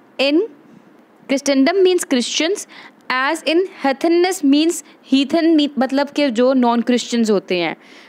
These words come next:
तो कहते सबके लिए ये बराबर था और ये सबके, मतलब, इसके लिए भी सब बराबर थे। ये basically इंसानों के लिए fight करता है, इंसानों के साथ साथ religion के लिए भी ये fight कर रहा है। और यहाँ पे दिखाया गया एक और चीज़,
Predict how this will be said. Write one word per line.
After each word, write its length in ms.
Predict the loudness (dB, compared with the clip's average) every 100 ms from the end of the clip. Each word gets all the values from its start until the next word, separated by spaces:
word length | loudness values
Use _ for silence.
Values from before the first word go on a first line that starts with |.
| -8
तो 60 | -4
कहते 220 | -2 -2
सबके 400 | -2 -4 -2 0
लिए 200 | 0 0
ये 140 | 0
बराबर 480 | 0 0 0 0 -2
था 380 | -2 -2 -2 -4
और 120 | 0 0
ये 100 | 0
सबके, 380 | -2 -2 -2 0
मतलब, 300 | 0 -2 -6 -16 -12 -6
इसके 240 | -4 -2
लिए 120 | 0 0
भी 80 |
सब 220 | 0 0 0
बराबर 440 | 0 -2 -2 -4
थे। 220 | -2 -2
ये 280 | -2 -2 -2
basically 560 | -2 -2 -2 -2 -2 -2
इंसानों 480 | -2 0 0 0
के 100 | 0
लिए 180 | 0 0
fight 320 | 0 -2 -2
करता 320 | -2 -4 -2 -4
है, 140 | -4 -10 -14 -6
इंसानों 360 | -4 -2 -2
के 100 | -2
साथ 200 | -2 -2
साथ 180 | -2 -2
religion 460 | 0 2 2 0 0
के 100 | 0
लिए 120 | 0
भी 140 | 0
ये 100 | 0
fight 320 | -2 -2 -4 -2
कर 180 | -2
रहा 140 | -2 -4
है। 120 | -8 -14 _ _ _ _ -20 -20 -18 -6
और 100 | -2
यहाँ 220 | 0 0
पे 120 | 0
दिखाया 340 | 0 0 0 0
गया 100 | 0
एक 260 | 0 -2
और 120 | -2 -2
चीज़, 340 | -2 -2 -2